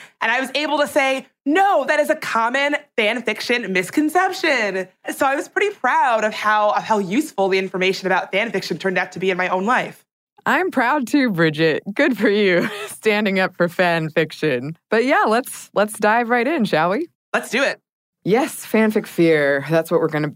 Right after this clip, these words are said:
Speaker 2: talk about. And it does largely seem to do with our anxieties around women and sexuality and male anxieties about women in their fandom.
Speaker 1: Surprise, surprise. That's never come up here on the show.
Speaker 2: No, never, never.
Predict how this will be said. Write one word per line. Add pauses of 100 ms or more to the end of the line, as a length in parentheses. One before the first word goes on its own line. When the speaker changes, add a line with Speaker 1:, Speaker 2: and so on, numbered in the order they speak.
(120)
Speaker 2:
talk
about.
And
it
does
largely
seem
to
do
with
our
anxieties
around
women (220)
and
sexuality
and
male
anxieties
about
women (360)
in
their
fandom.
Speaker 1:
Surprise,
surprise.
That's
never
come
up
here
on
the
show.
Speaker 2:
No,
never,
never.